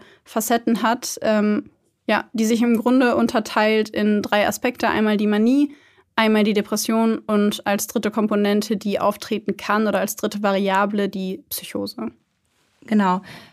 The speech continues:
Speaker 2: Ganz kurz noch zur Erklärung des Wortes affektiv. Wir haben jetzt gesagt, das ist eine affektive Störung. Affektive Störungen sind alle Störungen, bei denen sich die Gefühlslage, ähm,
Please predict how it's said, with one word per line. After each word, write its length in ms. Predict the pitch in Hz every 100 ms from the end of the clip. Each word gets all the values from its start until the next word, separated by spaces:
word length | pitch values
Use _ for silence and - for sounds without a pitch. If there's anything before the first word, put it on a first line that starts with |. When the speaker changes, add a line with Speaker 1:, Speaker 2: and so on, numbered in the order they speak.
| -
Speaker 2:
Ganz 240 | 254 277
kurz 160 | - 277
noch 100 | 254
zur 160 | - -
Erklärung 460 | 233 233 247 247
des 180 | 220 -
Wortes 300 | 208 214 -
affektiv. 560 | 220 214 208 - 247 269
Wir 80 |
haben 60 | 220
jetzt 80 | 214
gesagt, 240 | 196 196
das 60 | 208
ist 140 | 202
eine 140 | 208 -
affektive 500 | 214 226 - 214 202
Störung. 540 | - 208 226 262 269 277 - - - -
Affektive 460 | 214 226 254 240
Störungen 420 | - 220 240 247
sind 280 | 240 220 214
alle 160 | - 226
Störungen, 680 | - 220 220 220 214 214 208
bei 100 | 202
denen 300 | 208 214 202
sich 160 | 202
die 100 | -
Gefühlslage, 1300 | 196 196 - 240 247 240 208 185 202 196 196 196 190
ähm, 420 | 190 185 185 190